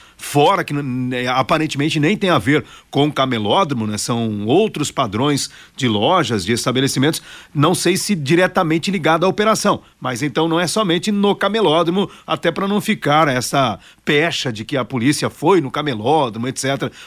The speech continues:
pra que não haja aí nem, nenhuma, é,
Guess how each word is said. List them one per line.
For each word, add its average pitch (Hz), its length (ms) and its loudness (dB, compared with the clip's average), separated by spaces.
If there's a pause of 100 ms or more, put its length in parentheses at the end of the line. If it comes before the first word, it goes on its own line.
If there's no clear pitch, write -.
pra 147 120 0
que 151 120 -4
não 135 160 2
haja 127 240 2
aí 131 200 0 (260)
nem, 131 260 0
nenhuma, 139 540 2 (260)
é, 123 520 0